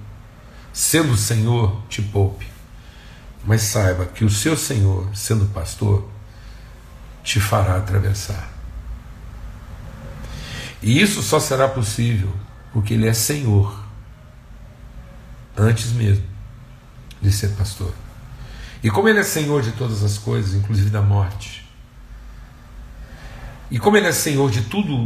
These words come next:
o que inclusive nos amedronta, Ele quer que a gente atravesse por tudo isso, para que a gente não esteja subjugado e susceptível de coisa alguma, para que a gente não tenha nada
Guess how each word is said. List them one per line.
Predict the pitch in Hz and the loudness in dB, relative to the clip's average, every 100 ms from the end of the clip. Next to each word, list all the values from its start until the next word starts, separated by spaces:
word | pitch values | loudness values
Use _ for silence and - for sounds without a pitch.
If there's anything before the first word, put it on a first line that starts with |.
| 113 | -2
o | 104 | -4
que | 104 143 147 | 0 2 4
inclusive | 156 165 139 131 208 139 | 2 4 2 6 4 4
nos | 113 110 | 2 2
amedronta, | 117 117 110 113 104 101 98 - - - - - - - - - - - - - - - - - - - - | 2 2 0 2 2 0 -2 -8 -14 -20 -20 -20 -20 -20 -20 -20 -20 -20 -20 -14 -14 -14 -16 -16 -16 -12 2
Ele | 117 117 | 4 4
quer | - 110 110 | 4 4 4
que | 104 | 2
a | 107 | 2
gente | 107 104 | 2 2
atravesse | 110 190 135 107 101 | 0 0 2 4 2
por | - | 2
tudo | 101 110 113 | 0 2 2
isso, | 101 90 - - - - - - - - - - - - | 2 2 -4 -12 -14 -16 -16 -16 -16 -16 -16 -16 -18 -8
para | - 110 | 0 2
que | 113 | 4
a | |
gente | 98 101 | 4 4
não | 113 | 2
esteja | 98 104 101 98 | 0 2 2 2
subjugado | - - 123 113 110 101 104 98 98 | -2 -2 2 2 2 2 2 2 0
e | |
susceptível | - 107 - 101 - 104 92 87 - - - - - - - | -4 -4 -4 -6 -2 2 2 -2 -10 -16 -18 -16 -12 -10 -2
de | 95 | 0
coisa | 107 131 123 | 2 2 4
alguma, | 104 92 90 90 - - - - - | 2 0 0 -4 -10 -14 -16 -10 -2
para | 120 | 2
que | 165 | 2
a | |
gente | 151 196 190 | 2 2 2
não | 156 107 | 0 2
tenha | 170 175 | 2 2
nada | 131 131 135 147 120 104 101 | 0 2 4 4 4 2 2